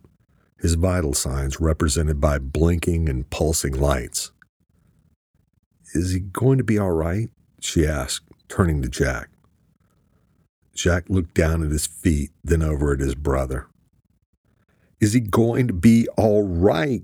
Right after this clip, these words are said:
goddammit?" she asked, teeth clenched, walking up to the glass separating her from Jack,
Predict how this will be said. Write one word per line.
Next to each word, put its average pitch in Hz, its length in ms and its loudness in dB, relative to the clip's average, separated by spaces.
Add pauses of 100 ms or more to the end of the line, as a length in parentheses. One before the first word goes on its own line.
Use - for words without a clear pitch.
goddammit?" 80 680 2 (160)
she 80 280 2
asked, 71 500 -4 (560)
teeth 101 400 0
clenched, - 580 2 (480)
walking 90 380 2
up 82 180 -2
to - 100 -10
the 76 100 -2
glass 82 460 0
separating 78 640 0
her 76 220 0
from 71 240 -2
Jack, 64 380 0